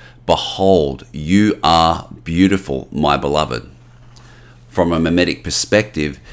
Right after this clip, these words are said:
these two lovers are imitating one another's compliments back and forward. As the cycle continues, these compliments become more lavish.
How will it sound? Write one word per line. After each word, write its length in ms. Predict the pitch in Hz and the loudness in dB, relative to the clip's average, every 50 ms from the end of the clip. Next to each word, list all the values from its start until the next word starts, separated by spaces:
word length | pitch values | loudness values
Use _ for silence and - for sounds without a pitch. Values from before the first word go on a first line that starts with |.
| - - - | -18 -16 -8
these 360 | 82 - 95 95 95 95 - | -2 2 2 2 2 0 -4
two 340 | - - - - 120 123 117 | -6 -6 -4 -2 0 0 2
lovers 440 | 104 98 95 95 90 85 82 76 85 | 2 4 4 4 4 2 2 2 2
are 180 | 82 78 - - | 0 0 -2 -2
imitating 800 | 101 107 107 113 110 - - 98 90 90 90 87 85 85 87 85 | -2 0 0 0 0 -2 -2 0 2 2 2 2 0 0 -2 0
one 160 | 87 98 104 | 0 0 2
another's 400 | 107 104 101 95 87 90 85 - | 2 2 2 2 2 0 -2 -2
compliments 680 | - - - 92 90 90 90 95 85 85 85 71 - - | -4 -6 -2 0 0 0 0 0 0 0 0 -2 -4 -6
back 520 | - - - - 98 98 101 - - - - | -10 -10 -4 -2 -2 -2 -2 -4 -10 -12 -6
and 180 | - 90 90 - | -4 -4 -4 -4
forward. 520 | - - 87 85 85 76 65 62 - - - - - - - - - - - - - - | -4 0 2 2 2 2 0 -4 -6 -8 -14 -20 -20 -20 -20 -20 -20 -20 -20 -20 -8 -2
As 160 | - 92 92 87 | 0 0 0 0
the 80 | 87 | -2
cycle 480 | - - - 98 90 92 95 - 92 - | -2 0 2 4 4 4 2 0 -2 -4
continues, 880 | - - 80 73 - - - 101 95 95 101 107 113 120 117 - - - - - - | -2 -4 -4 -4 -6 -6 -4 0 2 4 4 4 4 2 2 0 -4 -10 -16 -8 -2
these 180 | - 95 95 - | 0 0 0 0
compliments 840 | - - - 98 101 - - - - 78 82 85 80 78 - - | -2 -4 -2 -2 -2 -2 -4 -8 -8 -6 -4 -4 -4 -4 -6 -8
become 560 | - - 87 - - - - 90 87 90 87 | -8 -8 -8 -8 -8 -6 -4 -2 -2 -2 -2
more 260 | 85 82 80 78 73 69 | -2 -2 -2 -2 -2 -4
lavish. 840 | 69 67 67 78 87 92 101 101 80 67 60 - - - - - - | -4 -6 -6 -4 -2 -2 -2 -2 -4 -6 -8 -8 -8 -8 -10 -12 -16